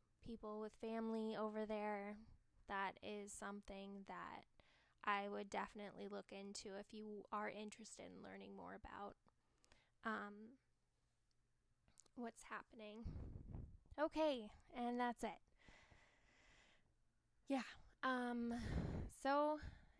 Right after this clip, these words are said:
and not to sound like a fucking douche, but let's talk about me. I feel like a fucking asshole.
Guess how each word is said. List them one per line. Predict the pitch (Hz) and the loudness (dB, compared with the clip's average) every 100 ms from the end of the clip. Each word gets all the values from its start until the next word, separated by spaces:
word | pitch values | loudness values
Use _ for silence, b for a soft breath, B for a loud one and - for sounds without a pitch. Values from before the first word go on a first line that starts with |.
| - | -4
and | 247 254 254 262 226 233 | 0 0 0 -2 -2 2
not | 240 247 262 | 4 4 2
to | - 254 247 240 | 0 2 2 0
sound | - 226 233 | 0 2 4
like | 233 220 - - | 2 0 -4 -6
a | 226 | -4
fucking | - 220 214 214 | 0 0 0 0
douche, | 208 220 214 - - - | 2 2 4 2 -2 0
but | 220 208 214 - | 2 2 2 4
let's | 262 277 | 4 6
talk | - 269 | 4 4
about | 269 277 277 | 6 6 6
me. | 302 277 214 - - B B B B _ _ _ _ _ - | 4 2 0 -6 -14 B B B B _ _ _ _ _ 0
I | 247 | 0
feel | 247 240 | 2 2
like | 233 | 0
a | 226 | -2
fucking | - 196 190 | -6 -6 -6
asshole. | 185 190 202 190 | -6 -8 -6 -8